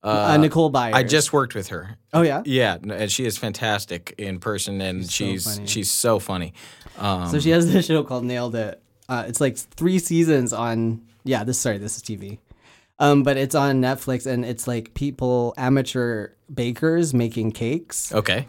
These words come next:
Speaker 1: And they have, like, but they're the most ridic-, nobody can make, I can't make a three-tiered wedding cake
Speaker 2: Right.
Speaker 1: that's, like, designed like, you know, a shoe box. Like, you can't, like, no one can make these things.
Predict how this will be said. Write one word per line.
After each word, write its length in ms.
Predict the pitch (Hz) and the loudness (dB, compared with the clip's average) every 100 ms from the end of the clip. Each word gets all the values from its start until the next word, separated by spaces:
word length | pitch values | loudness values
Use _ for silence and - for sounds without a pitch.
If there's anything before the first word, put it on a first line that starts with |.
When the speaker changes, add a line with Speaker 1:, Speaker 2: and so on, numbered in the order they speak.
| 151 | 2
Speaker 1:
And 180 | 139 131 | 4 6
they 60 | |
have, 220 | 135 131 | 4 2
like, 300 | 127 123 113 - | 2 0 -2 -2
but 240 | 139 160 | 2 4
they're 140 | 170 156 | 4 6
the 100 | 160 | 6
most 480 | 156 185 190 170 | 6 4 2 0
ridic-, 360 | 143 120 165 175 | -4 0 0 2
nobody 460 | 151 185 196 180 151 | 4 4 4 2 0
can 200 | 151 127 | 0 0
make, 200 | 127 - | 0 -2
I 140 | 147 214 | 0 0
can't 260 | 208 165 131 | 2 0 0
make 180 | 117 | -2
a 80 | 120 | -4
three-tiered 680 | - 127 117 113 104 98 - _ - - _ | -8 -6 -6 -6 -10 -12 -14 _ -20 -20 _
wedding 360 | 147 147 139 113 | 0 2 4 0
cake 260 | - 98 98 | -4 -6 -2
Speaker 2:
Right. 300 | 117 123 160 | 4 6 4
Speaker 1:
that's, 80 | - | 4
like, 160 | 147 113 | 0 0
designed 560 | 127 113 117 117 117 | -2 0 0 0 0
like, 340 | 113 110 - - | -2 -4 -10 -12
you 180 | 139 123 | -4 -2
know, 340 | 107 101 107 - _ 196 190 | -2 -6 -8 -10 _ -16 -6
a 120 | 131 | -4
shoe 540 | - - - 151 113 104 | -2 0 4 4 4 -2
box. 800 | 98 104 90 80 - - - - | -4 -4 -4 -8 -6 -6 -6 0
Like, 240 | 160 175 131 | 6 6 4
you 120 | 175 | -2
can't, 260 | 165 220 117 - - | 2 0 0 -12 0
like, 160 | 196 170 | 2 4
no 160 | 196 | 6
one 160 | 214 208 | 6 4
can 200 | 190 147 | 2 2
make 240 | 165 175 | 2 0
these 260 | 139 120 110 | -4 -6 -6
things. 460 | 123 104 127 131 | -10 -10 -14 -18